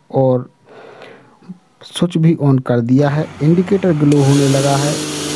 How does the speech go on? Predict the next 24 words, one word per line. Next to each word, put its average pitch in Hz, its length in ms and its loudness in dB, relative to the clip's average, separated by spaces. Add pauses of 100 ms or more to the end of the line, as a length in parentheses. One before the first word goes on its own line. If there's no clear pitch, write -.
(100)
और 143 160 4
देखिए 156 380 2
दोस्तों, 160 420 0 (340)
इस 151 100 -2 (220)
मिक्सर 151 380 -2
ग्राइंडर 131 460 2 (180)
को 139 180 0
भी 127 160 2 (760)
अच्छी 165 280 -2
तरह 156 220 0
से 139 160 -2
घूम 131 240 2
रहा 127 260 2
है, 139 120 2 (240)
इसमें 143 380 0
कोई 147 240 -2
प्रॉब्लम 123 500 -2 (240)
नहीं 131 300 2 (640)
लग 131 220 2
रही 110 280 -4
है। 101 180 -4 (600)
पर 156 140 0
दोस्तों, 180 400 -2
इसमें 156 640 -2